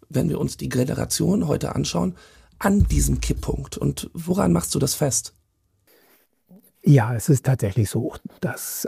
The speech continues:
Speaker 2: alle Studien, die wir in den letzten Jahren gemacht haben, doch eine sehr ungemütliche Tendenz haben. Die Zahl, der Anteil der jungen Leute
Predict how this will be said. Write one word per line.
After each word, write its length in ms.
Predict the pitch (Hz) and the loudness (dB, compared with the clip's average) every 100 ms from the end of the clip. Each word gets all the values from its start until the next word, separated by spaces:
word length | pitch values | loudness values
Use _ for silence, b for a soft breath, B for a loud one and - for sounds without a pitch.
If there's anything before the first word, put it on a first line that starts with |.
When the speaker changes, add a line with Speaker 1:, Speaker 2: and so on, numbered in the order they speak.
| - | -2
Speaker 2:
alle 420 | 143 139 156 147 | 2 4 6 4
Studien, 720 | - 127 117 123 123 127 127 | 2 2 4 4 4 4 4
die 440 | 120 123 127 127 120 | 4 2 2 0 -2
wir 180 | 131 135 | -4 0
in 120 | 127 | 4
den 120 | 131 | 4
letzten 320 | 127 123 - | 2 0 0
Jahren 380 | 127 123 120 131 | 0 0 0 2
gemacht 360 | 127 120 - 135 | 2 0 -2 -4
haben, 300 | 127 117 135 b b b b b _ _ - | -2 -2 -4 b b b b b _ _ -6
doch 360 | 147 147 147 - | -2 -2 -4 -2
eine 300 | 143 131 131 | 2 4 4
sehr 920 | 117 117 147 147 143 143 139 131 131 B B B B B B B B B _ _ - 220 | 2 4 4 6 4 4 2 0 -4 B B B B B B B B B _ _ -20 -2
ungemütliche 1120 | 180 170 156 147 139 139 131 123 131 - 139 - - 214 | 6 8 8 8 8 6 2 -6 -6 -6 -8 -8 -18 -16
Tendenz 580 | - 143 117 107 123 - | -4 0 0 0 -4 -6
haben. 360 | 123 139 147 - b b b _ | -8 -6 -8 -10 b b b _
Die 520 | 151 139 131 131 127 - - | 2 4 4 2 0 -6 -12
Zahl, 520 | - 139 147 156 156 | -2 4 6 6 6
der 160 | 127 123 | 4 4
Anteil 420 | 156 160 160 156 | 8 8 6 4
der 160 | 131 131 | 4 4
jungen 520 | 135 127 131 127 120 | 4 4 4 4 2
Leute 720 | 123 139 139 156 139 139 | 2 0 0 -2 0 0